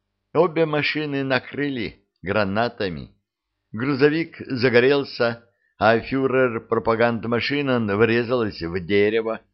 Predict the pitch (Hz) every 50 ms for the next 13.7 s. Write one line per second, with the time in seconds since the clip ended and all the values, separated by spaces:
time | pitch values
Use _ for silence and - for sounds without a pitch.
0 | _ _ _ _ _ _ _ _ _ _ _ _ _ 90 101 101 101 101 87 101
1 | 101 101 107 107 101 98 101 98 90 - - - 95 95 90 - _ _ _ _
2 | _ _ - 95 107 104 101 104 98 - - - 98 95 95 101 98 - - -
3 | _ 104 104 110 110 101 85 73 67 65 64 57 57 - - - _ _ _ _
4 | _ _ _ _ _ _ _ _ _ 104 117 - 147 147 156 160 - - 147 -
5 | - - 147 139 135 123 - 131 120 - - 135 127 110 117 117 127 139 135 202
6 | 202 185 - - - _ _ _ _ _ _ _ - - - 113 107 104 101 98
7 | - 123 127 139 127 127 120 104 98 92 - - - 127 127 117 110 92 80 -
8 | - 82 80 - 120 117 - 127 107 - - - 117 107 101 101 101 98 98 101
9 | 135 147 165 160 151 123 104 98 90 - _ _ _ _ _ _ _ - - -
10 | 90 98 90 82 85 92 104 117 127 - _ _ _ - 87 98 123 107 120 117
11 | 117 - - 117 117 117 120 110 107 113 120 117 113 113 113 110 - 117 113 113
12 | 120 120 120 _ _ _ _ _ _ _ _ _ _ _ _ _ _ 82 95 110
13 | 113 98 78 90 87 82 80 82 92 98 107 117 131 139